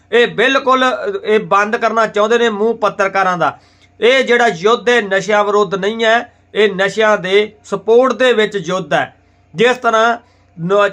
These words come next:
ਐਨ ਡੀ ਪੀ ਐਸ ਐਕਟ ਦੇ ਤਹਿਤ ਉਹਨਾਂ ਮੈਡੀਕਲ ਵਾਲਿਆਂ ਨੂੰ ਛੱਡਿਆ ਗਿਆ ਹੈ ਤੇ ਪੱਤਰਕਾਰਾਂ ਤੇ ਆਵਾਜ਼ ਚੁੱਕਣ ਵਾਲਿਆਂ ਤੇ ਪਰਚੇ ਕੀਤੇ ਗਏ ਨੇ ਤੇ ਜਿਨ੍ਹਾਂ ਨੇ ਨਸ਼ਾ ਵੇਚਿਆ, ਨਸ਼ਾ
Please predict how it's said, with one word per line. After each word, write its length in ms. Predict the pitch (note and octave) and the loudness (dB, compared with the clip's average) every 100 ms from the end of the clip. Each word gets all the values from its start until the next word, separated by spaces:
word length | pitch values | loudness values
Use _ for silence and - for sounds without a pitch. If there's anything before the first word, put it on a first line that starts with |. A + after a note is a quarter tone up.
| G3+ | -2
ਐਨ 180 | G#3 | -4
ਡੀ 100 | G#3 | -2
ਪੀ 180 | A#3+ A3+ | -4 0
ਐਸ 180 | A3 G#3+ | 0 0
ਐਕਟ 220 | G#3+ G#3 | -2 -2
ਦੇ 120 | G#3 A3 | -2 -4
ਤਹਿਤ 420 | G#3+ G#3 A3 A3 | -2 0 0 -2
ਉਹਨਾਂ 440 | A3 A3 A3+ A3 | -2 0 0 0
ਮੈਡੀਕਲ 540 | G3+ F#3 G3 A#3 A#3+ A3+ | 0 -2 -2 -2 0 2
ਵਾਲਿਆਂ 220 | A3 A3 | 2 2
ਨੂੰ 120 | G#3+ | 0
ਛੱਡਿਆ 380 | F3 D#3+ G3 G#3+ | -4 -2 0 2
ਗਿਆ 180 | A3+ A3+ | 2 2
ਹੈ 260 | A#3+ A#3 _ _ _ | 0 -4 _ _ _
ਤੇ 100 | B3+ | -2
ਪੱਤਰਕਾਰਾਂ 680 | B3+ A#3 A#3 B3 A#3+ A#3 A#3 | 0 -2 0 -4 0 2 2
ਤੇ 140 | A3+ | 2
ਆਵਾਜ਼ 440 | A3 G#3 G3+ A3 A3 | 0 2 2 2 0
ਚੁੱਕਣ 340 | A3 A3 A#3+ | -6 -4 -2
ਵਾਲਿਆਂ 200 | A#3 A3+ | 0 0
ਤੇ 120 | G#3+ | 0
ਪਰਚੇ 340 | G3+ F#3+ F#3+ A3 | -2 -2 -2 -4
ਕੀਤੇ 320 | A3 A3 A#3 | -2 -2 -2
ਗਏ 200 | A3+ A3 | 2 2
ਨੇ 240 | A3 A3 - _ _ - | 0 -4 -8 _ _ -4
ਤੇ 100 | A3 | -4
ਜਿਨ੍ਹਾਂ 380 | E3 A3 C4 C4 | -2 -4 0 0
ਨੇ 80 | |
ਨਸ਼ਾ 340 | A3+ G3+ G#3 G#3+ | 0 0 0 0
ਵੇਚਿਆ, 720 | F3+ F#3+ F#3+ A3 A3+ A3+ A3 - _ _ D3+ | 0 -4 -4 0 2 2 0 -8 _ _ -6
ਨਸ਼ਾ 440 | F#3 G#3 A3+ A3 | -4 0 2 2